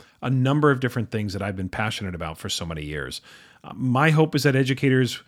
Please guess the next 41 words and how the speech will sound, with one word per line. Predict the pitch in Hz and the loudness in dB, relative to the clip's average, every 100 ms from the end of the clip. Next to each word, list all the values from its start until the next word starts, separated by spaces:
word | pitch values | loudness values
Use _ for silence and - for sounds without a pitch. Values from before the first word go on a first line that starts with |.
| - _ - | -20 _ -8
will | 117 | -6
find | 127 107 | -4 -4
it | 95 | -6
thought-provoking, | - 147 151 160 143 147 143 147 147 | 2 4 4 0 0 0 0 -2 -4
insightful, | - 95 - 147 139 139 135 - | -6 -4 0 2 2 0 -2 -4
and | 98 | -4
practical, | - 147 - 147 135 139 - - - | 0 0 0 -4 -2 -2 -6 -20 -8
and | 117 | -2
I | 123 | 0
hope | 120 131 131 | 0 0 -4
it | - | -6
finally | - - 139 165 180 180 160 | -14 -2 2 4 4 4 6
leads | 143 139 135 | 6 6 4
to | - 120 | -4 -4
the | 110 - | -4 -4
end | 135 151 165 | -2 0 2
of | 123 | 0
this | 110 - | -2 -6
bullshit | 110 131 156 - 147 - | -6 0 0 2 -2 0
narrative | 120 117 110 113 107 - - | -2 0 0 -2 -4 -18 -12
that | - | -6
people | - 139 180 | -2 0 0
try | 165 156 | 2 2
to | |
peddle | 156 - 95 95 98 - - | 0 -2 -2 -4 -8 -14 -8
when | 127 | -2
they | 123 | -2
claim | 123 - 151 165 | -2 2 4 4
to | |
be | 170 160 | 2 0
teaching | 147 135 139 | -2 -2 -4
students | - 127 123 | -2 -2 0
responsibility | 117 - 120 120 107 117 113 | -2 -2 -2 -2 -2 -2 -2
by | 104 107 | -4 -6
punishing | - 135 135 135 123 | -4 0 0 0 0
their | 107 - | -2 -4
irresponsibility. | 113 107 104 - 85 - 80 76 76 | -4 -4 -4 -8 -10 -10 -12 -14 -14
Again, | 151 120 143 107 | -10 -2 -2 -2
for | - 110 | -4 -6
some | - 151 180 | 0 0 4
reason, | 156 131 92 87 | 6 6 2 -8